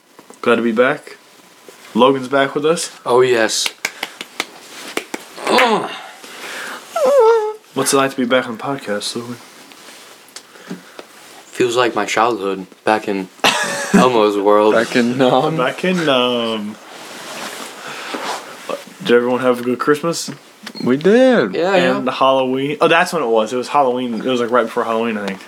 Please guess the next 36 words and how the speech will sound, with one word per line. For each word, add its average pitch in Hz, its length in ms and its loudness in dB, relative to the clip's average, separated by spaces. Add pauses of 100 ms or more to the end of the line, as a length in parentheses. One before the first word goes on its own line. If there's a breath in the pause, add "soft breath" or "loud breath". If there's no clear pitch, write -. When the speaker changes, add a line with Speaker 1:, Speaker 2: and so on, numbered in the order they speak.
(160)
Speaker 1:
So, 107 600 0
Speaker 2:
Have - 80 -12
you - 720 -2
guys 139 120 6
Speaker 1:
September, - 60 2
Speaker 2:
been 127 140 2
in 127 60 2
one 123 240 6
Speaker 1:
August, 101 260 2
Speaker 2:
after - 40 0
that, 87 200 -2
though? 90 220 0
Speaker 1:
September. - 180 -14 (140)
No, 110 60 -4
I 117 40 -4
don't 131 140 -6
think 113 140 -8
so. 101 140 -6
I 101 80 -6
don't 117 100 -6
think 113 120 -6
we 107 80 -4
made 110 140 -2
a 107 40 -4
Halloween 98 300 -2
episode. 98 340 -6 (120)
Speaker 3:
I'll 110 120 2
look 110 240 -2
it 104 80 0
up. 98 200 -6 (2750 loud breath)
Speaker 1:
That's - 280 0
not 98 180 -2
a 98 60 2
Speaker 3:
No, 117 160 4
Speaker 1:
podcast. 202 1040 2
Speaker 3:
it's - 280 -12